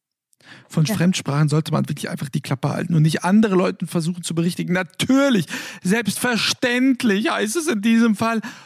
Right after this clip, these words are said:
Speaker 1: Moët. Das T wird in
Speaker 2: Das hat
Speaker 1: diesem
Speaker 2: dich
Speaker 1: Wort mitgesprochen. Und dann, w-,
Speaker 2: Geil.
Speaker 1: warum
Speaker 2: Das
Speaker 1: sind
Speaker 2: hat
Speaker 1: denn solche Menschen,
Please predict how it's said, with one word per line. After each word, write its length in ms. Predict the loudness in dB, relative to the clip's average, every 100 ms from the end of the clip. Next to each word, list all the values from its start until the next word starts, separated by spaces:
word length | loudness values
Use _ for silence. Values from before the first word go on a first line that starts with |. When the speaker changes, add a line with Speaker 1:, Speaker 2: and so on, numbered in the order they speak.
| -8 0
Speaker 1:
Moët. 720 | 4 4 2 -2 -4 -8 -8 _ _ _
Das 240 | -6 -4 -2
T 400 | 0 0 0 0
wird 200 | -4 -4 -12 -2
in 140 | 0
Speaker 2:
Das 100 | 2
hat 120 | 4
Speaker 1:
diesem 520 | 4 6 4 4 4
Speaker 2:
dich 80 | 4
Speaker 1:
Wort 340 | 2 2 0 -4 -20 _ 2
mitgesprochen. 1400 | 4 4 2 -6 -12 _ 0 2 0 -2 -2 0 -2 -4 _ -6
Und 200 | -2 0
dann, 240 | -2 -6 _ -10
w-, 100 | -8 -2
Speaker 2:
Geil. 260 | 0 2
Speaker 1:
warum 340 | 0 0 0 0
Speaker 2:
Das 100 | 0
Speaker 1:
sind 120 | 2 2
Speaker 2:
hat 100 | 0
Speaker 1:
denn 80 |
solche 340 | 0 0 2 2
Menschen, 720 | 4 4 4 4 2 2 0